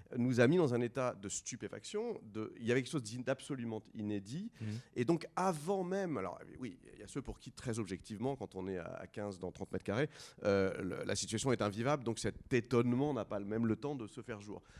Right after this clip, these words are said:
Speaker 1: Mais pour la majorité des gens, il y avait une sorte d'indécision dans l'humeur. On savait pas vers où on allait, tiens, que-, qu'allait devenir cette humeur qui est finalement devenue une humeur, euh, voilà, euh, dramatique, maussade, dépressive, euh,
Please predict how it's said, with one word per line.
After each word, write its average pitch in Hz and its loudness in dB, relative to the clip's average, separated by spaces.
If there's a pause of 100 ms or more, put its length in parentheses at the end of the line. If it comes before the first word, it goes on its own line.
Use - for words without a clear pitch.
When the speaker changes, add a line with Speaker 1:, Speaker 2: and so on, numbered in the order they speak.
(140)
Speaker 1:
Mais 131 8
pour 180 2
la 147 4
majorité 107 -2
des 104 -6
gens, 175 -6 (720)
il 135 -2
y - 0
avait 135 2
une 156 6
sorte 147 0
d'indécision 143 2
dans 135 -2
l'humeur. 131 -4
On - -14
savait 113 -6
pas 165 -2
vers 135 2
où 147 0
on 135 2
allait, 123 -2
tiens, 117 -2 (260)
que-, 180 6
qu'allait 175 4
devenir 151 -2
cette 120 -10
humeur 165 -8
qui - -20
est 101 -12
finalement 104 -6
devenue 107 -2 (260)
une 98 -4
humeur, 104 2
euh, 90 0
voilà, 104 2
euh, 52 0
dramatique, 90 -6
maussade, 95 0
dépressive, 90 0
euh, 90 -6